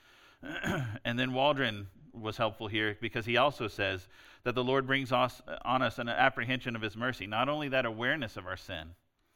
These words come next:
but he brings upon us an awareness of his mercy in Christ, which is the confidence or conviction that if I repent and go back to God, he will receive and forgive me.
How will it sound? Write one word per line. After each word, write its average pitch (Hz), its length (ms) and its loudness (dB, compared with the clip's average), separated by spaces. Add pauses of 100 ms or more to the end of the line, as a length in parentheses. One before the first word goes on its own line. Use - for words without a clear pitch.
(380)
but 104 100 -4
he 110 40 0
brings 131 280 -2
upon 120 340 0
us 107 160 -2
an 110 120 -6
awareness 120 600 -2 (440)
of 104 180 -2
his 113 220 0
mercy 131 520 -2
in 113 140 -4
Christ, 104 460 2 (480)
which 127 180 2
is 135 100 0
the 131 80 -4
confidence 160 640 0
or 143 100 -2
conviction 123 640 -2
that 110 140 6
if 123 260 -4
I 135 220 2
repent 156 640 -6 (480)
and 113 100 -2
go 123 140 2
back 127 300 6
to 151 100 -4
God, 98 340 2
he 117 180 -6
will 131 160 -2
receive 120 580 -4
and 87 100 -12
forgive 101 320 -4
me. 82 240 -14